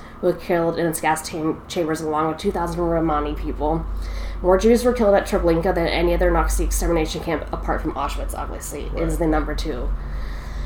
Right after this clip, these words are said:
Speaker 1: Um, <clears throat> so, basically, a little more detail. She noted the names of the children on cigarette papers twice for security and sealed them in the, in two glass bottles
Speaker 2: Okay.
Speaker 1: in case they were discovered,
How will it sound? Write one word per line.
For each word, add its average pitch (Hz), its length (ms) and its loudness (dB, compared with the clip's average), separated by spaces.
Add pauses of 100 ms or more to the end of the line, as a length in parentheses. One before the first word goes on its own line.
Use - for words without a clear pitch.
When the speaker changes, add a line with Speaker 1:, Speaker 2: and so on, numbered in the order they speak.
(460)
Speaker 1:
Um, 240 1040 8 (580)
<clears throat> - 260 -8
so, 196 840 10 (1120)
basically, 202 500 6 (260)
a 196 80 4
little 180 220 6
more 175 200 8
detail. 160 340 0
She 190 200 0
noted 175 280 6
the 185 80 6
names 175 320 4
of 175 60 -4
the 170 60 0
children 165 360 0
on 156 160 0
cigarette 165 420 2
papers 151 400 -4
twice 147 320 -4
for 165 80 -2
security 160 480 -2
and 151 120 -4
sealed 151 180 -2
them 160 140 0
in 147 140 -2
the, 143 240 -6 (160)
in - 120 -6
two 202 200 2
glass 135 360 0
bottles 123 720 -4
Speaker 2:
Okay. 117 260 -6
Speaker 1:
in 160 60 -2
case 165 260 -2
they 143 100 -4
were 131 60 -4
discovered, - 580 -8